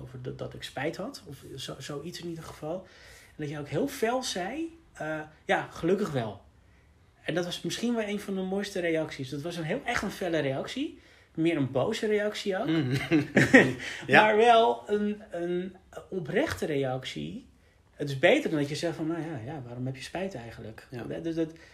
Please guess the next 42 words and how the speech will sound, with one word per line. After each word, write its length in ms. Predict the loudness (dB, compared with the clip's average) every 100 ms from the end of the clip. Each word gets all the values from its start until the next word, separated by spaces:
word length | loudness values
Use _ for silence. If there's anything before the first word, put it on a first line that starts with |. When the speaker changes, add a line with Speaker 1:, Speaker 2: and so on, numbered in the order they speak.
| -8
Speaker 1:
het, 160 | -8 -8
het, 120 | -10
het, 120 | -12
het, 200 | -12 -16 -8
dat 200 | -8 -6
was 260 | -10 -10 -16 -20 -20 -10
een 180 | -6 -6
van 140 | -6
de, 100 | -6 -8
van 140 | -4
de 80 | 0
mooiste 360 | 2 0 -2 -6
reacties 340 | -6 -6 -8
die, 140 | -10 -10
die, 160 | -10
die 160 | -8 -6
ik 80 | -6
kreeg 300 | -4 -6 -4
in 120 | -8
die, 100 | -8
in 80 | -8
die 100 | -8
periode. 440 | -8 -8 -8 -6 -6
Dus 80 | -2
dat, 180 | -2 -4 -20 -20 -14
dat 200 | 2 2
is, 120 | 2 -6 -8
dat 260 | -2 -2 -2
is 140 | -6
ook 200 | -2 -2
vriendschap. 600 | -4 -8 -8 -8 -14 -20 -20 _ -20 -20 -4
Speaker 2:
Nou, 440 | 2 4 2 0 -4
nou 220 | 0 2
je, 140 | 2
daar, 320 | 0 -2 -2 -6
je 160 | -6
begint 260 | -4 -6 -6
er 60 |
zelf 260 | -4 -4 -2
over, 280 | -4 -4 -6
zeg 200 | -10 -8
maar. 200 | -8 -8